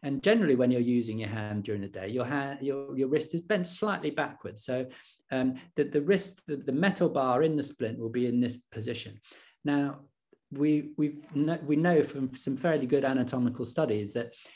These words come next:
if your wrist is actually held straight in this position, that is the position where, in which there is the least pressure on your nerve. So what I always advise to patients, and if I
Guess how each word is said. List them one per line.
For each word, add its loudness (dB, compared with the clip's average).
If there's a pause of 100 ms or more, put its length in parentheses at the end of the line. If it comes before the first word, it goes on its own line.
(100)
if -2
your 2
wrist 0
is -2
actually -4
held -4
straight -2
in 0
this 0
position, -10 (520)
that 4
is -2
the 0
position -4
where, -2
in -2
which -4
there -2
is -2
the 0
least 0
pressure -6
on -4
your -2
nerve. -4
So -4 (280)
what 4
I 6
always 6
advise 0
to -12
patients, -2
and 0 (200)
if -8
I 0